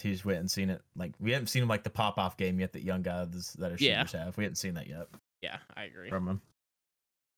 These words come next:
Speaker 2: But, uh, that's all I have for today, if that's all you have.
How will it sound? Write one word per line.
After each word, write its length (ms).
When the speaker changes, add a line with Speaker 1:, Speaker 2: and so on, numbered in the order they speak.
Speaker 2:
But, 180
uh, 240
that's 180
all 140
I 100
have 180
for 100
today, 400
if 140
that's 200
all 140
you 180
have. 280